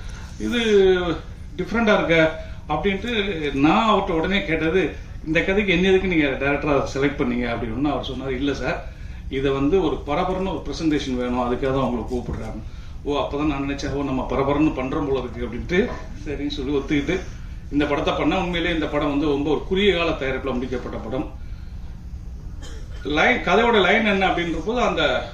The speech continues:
லாக் லைன் சொல்லுவாங்க. அது வந்து என்னன்னா, ஆ, வாழ்க்கையில எவ்வளவு பெரிய பிரச்சனை வந்தாலும் நம்ம வந்து சோர்ந்து போறது வந்து எந்த விதத்துலயும் யூஸ் இல்ல. அதுல வந்து நம்ம ரொம்ப சாமர்த்தியத்தையும்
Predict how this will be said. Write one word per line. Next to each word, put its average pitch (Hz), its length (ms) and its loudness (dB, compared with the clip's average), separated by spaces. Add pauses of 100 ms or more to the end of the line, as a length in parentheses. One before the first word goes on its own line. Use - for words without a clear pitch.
லாக் 160 260 4
லைன் 185 220 4
சொல்லுவாங்க. 131 420 0
அது 170 160 0
வந்து 202 200 4
என்னன்னா, 190 500 2 (600)
ஆ, 147 360 4 (680)
வாழ்க்கையில 214 540 2 (440)
எவ்வளவு 294 480 2
பெரிய 226 220 2
பிரச்சனை 202 380 0
வந்தாலும் 165 560 2
நம்ம 147 260 2
வந்து 156 400 0 (300)
சோர்ந்து 233 420 6
போறது 156 400 4
வந்து 160 180 2
எந்த 147 200 2
விதத்துலயும் 160 520 2
யூஸ் - 100 -4
இல்ல. 127 340 -4 (260)
அதுல 160 220 2
வந்து 165 180 0
நம்ம 170 160 0
ரொம்ப - 220 0 (100)
சாமர்த்தியத்தையும் 196 840 2